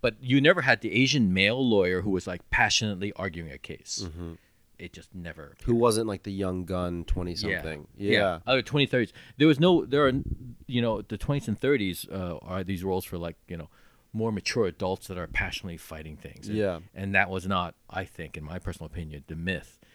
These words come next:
Speaker 1: And so you didn't, like, you really never saw an Asian male lawyer
Speaker 2: Yeah.
Speaker 1: for a long time.
Speaker 2: Interesting.
Speaker 1: And, you know, I did lots of doctors in the meantime.
Speaker 2: Yeah.
Speaker 1: <laughs> Right? But I didn't,
Speaker 2: Yeah.
Speaker 1: I didn't,
Speaker 2: Never a
Speaker 1: I,
Speaker 2: lawyer.
Speaker 1: I,
Speaker 2: Yeah.
Speaker 1: never a lawyer, you know? Uh,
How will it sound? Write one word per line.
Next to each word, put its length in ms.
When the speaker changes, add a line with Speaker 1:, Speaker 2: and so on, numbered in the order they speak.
Speaker 1:
And 120
so 140
you 140
didn't, 160
like, 200
you 160
really 280
never 260
saw 220
an 80
Asian 240
male 200
lawyer 360
Speaker 2:
Yeah. 180
Speaker 1:
for 60
a 60
long 380
time. 300
Speaker 2:
Interesting. 460
Speaker 1:
And, 360
you 100
know, 260
I 160
did 180
lots 220
of 60
doctors 600
in 80
the 80
meantime. 640
Speaker 2:
Yeah. 340
Speaker 1:
<laughs> 40
Right? 180
But 140
I 40
didn't, 260
Speaker 2:
Yeah. 220
Speaker 1:
I 120
didn't, 160
Speaker 2:
Never 180
a 60
Speaker 1:
I, 80
Speaker 2:
lawyer. 340
Speaker 1:
I, 80
Speaker 2:
Yeah. 180
Speaker 1:
never 220
a 60
lawyer, 520
you 120
know? 240
Uh, 260